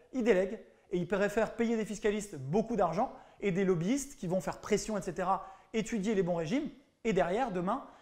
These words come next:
eh bien, payer moins d'impôts, parce qu'ils ont compris que d'un côté, ils économisent des milliards d'impôts, et de l'autre, ils payent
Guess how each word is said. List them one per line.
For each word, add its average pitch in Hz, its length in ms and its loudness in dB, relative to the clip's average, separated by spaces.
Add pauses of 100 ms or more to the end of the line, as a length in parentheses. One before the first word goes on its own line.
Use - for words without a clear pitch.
(100)
eh 165 100 -2
bien, 226 280 -2 (120)
payer 190 240 2
moins 220 160 0
d'impôts, 214 260 -2
parce - 140 -6
qu'ils 165 140 -6
ont 170 40 -4
compris 180 320 -4
que 220 180 2 (360)
d'un 180 160 0
côté, 214 200 0
ils 180 120 2
économisent 185 420 -2
des 160 80 0
milliards 185 320 2
d'impôts, 185 340 0
et 220 60 2
de 160 100 0
l'autre, 214 220 6
ils 165 80 -4
payent 208 320 2